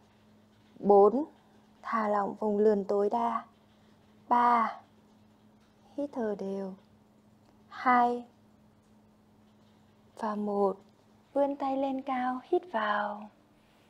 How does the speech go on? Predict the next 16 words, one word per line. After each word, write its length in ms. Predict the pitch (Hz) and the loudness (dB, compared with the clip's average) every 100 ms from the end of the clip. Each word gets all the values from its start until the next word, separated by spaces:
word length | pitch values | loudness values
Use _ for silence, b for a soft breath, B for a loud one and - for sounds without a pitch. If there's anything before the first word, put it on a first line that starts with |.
| _ _ _ _ _ _ _ _ _ _ _ b b | _ _ _ _ _ _ _ _ _ _ _ b b
Chậm 280 | - 240 226 | -4 -2 -2
chậm 260 | 247 233 - - | 2 0 0 -6
nghiêng 400 | - 240 254 254 | -4 0 0 0
người 220 | 226 214 | 0 -2
về 200 | 190 202 196 | 0 -2 -2
phía 160 | 208 202 | -4 -2
bên 280 | 233 240 | 0 0
phải, 400 | 233 226 202 175 - | 0 -2 0 0 -2
thẳng 220 | - 202 | -6 -6
hàng 320 | 190 208 208 196 | -4 -2 -2 0
với 120 | 208 | 0
hông 340 | 240 240 240 | 2 2 4
nhé. 100 | 285 302 - _ _ b b b _ - | 2 0 -6 _ _ b b b _ -2
Rồi 200 | 214 208 | 0 0
tay 240 | 226 233 | -2 -4
trái 420 | - 202 202 233 | -4 -6 -4 -4